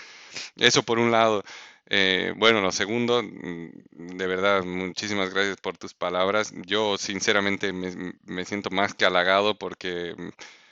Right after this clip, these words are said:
eh, esto se va a vincular a lo primero que decías, o sea, he tenido la fortuna de que trabajando y haciendo lo que, lo que, lo que me gustaba,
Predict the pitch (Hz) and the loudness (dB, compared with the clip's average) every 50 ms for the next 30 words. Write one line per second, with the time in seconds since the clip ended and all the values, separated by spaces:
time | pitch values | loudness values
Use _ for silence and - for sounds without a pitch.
0 | _ _ _ - - - - - 69 - - - - - - - - - - 113 | _ _ _ -8 -8 -6 -6 -8 -8 -10 -12 -12 -12 -12 -12 -12 -10 -6 -4 -4
1 | - - - 101 101 101 104 101 101 104 98 95 - 107 98 101 101 101 98 95 | -4 -4 -6 -4 0 2 2 2 2 0 -4 -6 -6 -2 2 2 4 4 2 0
2 | 95 92 - - 92 98 98 101 101 95 - 95 92 90 90 - 110 98 95 92 | -2 -4 -6 -6 -4 -2 0 0 0 -2 -4 -6 -8 -8 -4 -2 -2 -2 -2 -4
3 | 95 90 95 95 90 90 85 76 71 - _ _ _ _ _ _ _ _ _ _ | -8 -8 -6 -6 -6 -6 -10 -14 -16 -20 _ _ _ _ _ _ _ _ _ _
4 | - - 117 - 113 104 107 107 107 101 98 95 - - 101 98 95 - - 117 | -8 -8 -4 -2 -2 0 0 0 2 2 2 0 0 0 -2 -4 -4 -4 -6 -6
5 | 113 113 117 113 110 101 95 95 - - 95 92 90 87 87 85 87 85 85 85 | -4 -2 -2 -2 -2 -2 -4 -6 -6 -8 -8 -8 -6 -8 -8 -8 -10 -10 -10 -10
6 | 80 - - - - - - - - - - _ - - 95 92 95 - - 117 | -10 -12 -14 -16 -20 -20 -20 -20 -20 -20 -20 _ -4 -2 0 0 0 0 2 2
7 | 110 113 117 117 117 120 123 127 131 123 104 98 92 92 - 107 107 107 104 95 | 2 2 2 0 0 2 2 2 0 0 -2 -4 -4 -2 -2 -2 -2 -2 -2 -4
8 | 95 - - 95 90 90 - - 95 95 92 - - 95 92 90 87 82 73 64 | -6 -6 -6 -6 -6 -6 -8 -6 -8 -8 -8 -8 -10 -8 -6 -6 -6 -6 -8 -10
9 | - - - _ _ _ - 98 95 - - 95 95 92 95 98 - - - 107 | -14 -18 -20 _ _ _ -14 -14 -10 -8 -6 -4 -4 -4 -6 -8 -8 -2 0 0
10 | 104 104 110 117 127 | 2 2 0 -2 -2